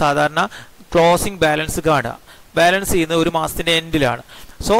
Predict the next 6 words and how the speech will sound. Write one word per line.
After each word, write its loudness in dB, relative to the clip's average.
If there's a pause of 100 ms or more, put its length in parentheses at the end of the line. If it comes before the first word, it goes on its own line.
(420)
ജനുവരി 6
മുപ്പത്തിയൊന്ന് 0
എന്ന് -4
കൊടുക്കുക. 0 (420)
എന്നിട്ട് 0 (320)
ബാലൻസ് 2